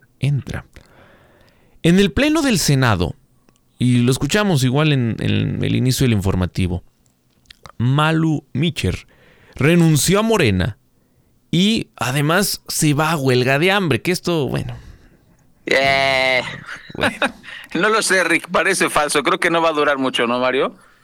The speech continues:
Speaker 1: Pues sí, este,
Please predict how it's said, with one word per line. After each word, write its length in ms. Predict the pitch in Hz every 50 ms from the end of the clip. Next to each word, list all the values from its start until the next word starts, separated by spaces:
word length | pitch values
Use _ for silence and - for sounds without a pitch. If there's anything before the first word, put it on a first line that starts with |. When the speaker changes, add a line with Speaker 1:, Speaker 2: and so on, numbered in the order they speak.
| _ _
Speaker 1:
Pues 160 | _ - 110
sí, 320 | - - 113 110 110 113 - - - - - -
este, 1300 | - - 107 98 - - - - - 104 101 101 98 98 98 98 95 98 101 98 95 95 95 92 92